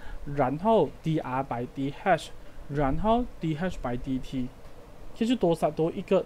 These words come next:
在中间做媒介，所以不管怎样都做得到。OK，不管怎样都做得到，只是看你用哪些方式来做理解。重点是你要先知道水面是 A，hash，呃，水面是派平方，派R平方。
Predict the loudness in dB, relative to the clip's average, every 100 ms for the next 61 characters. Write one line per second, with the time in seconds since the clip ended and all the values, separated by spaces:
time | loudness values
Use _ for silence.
0 | -2 -2 0 0 -2 0 0 0 0 0
1 | 0 -2 -2 -2 -2 -4 -10 -12 -14 -14
2 | -18 -18 -18 -18 -18 -18 -16 -16 -14 -10
3 | 2 2 2 0 0 0 2 2 2 0
4 | 4 4 4 2 2 0 -6 -10 -14 -14
5 | -14 -12 -6 2 4 4 2 2 0 0
6 | 0 0 0 -2 -2 0 0 0 -2 -4
7 | -4 -4 -4 -4 -2 -2 0 2 2 2
8 | 0 -4 -6 -8 0 2 4 2 0 0
9 | 0 -2 0 2 2 2 0 0 0 0
10 | 0 0 -4 -4 -4 -4 -4 -2 0 0
11 | 0 2 2 2 2 2 2 0 0 -4
12 | 2 4 4 0 -4 -4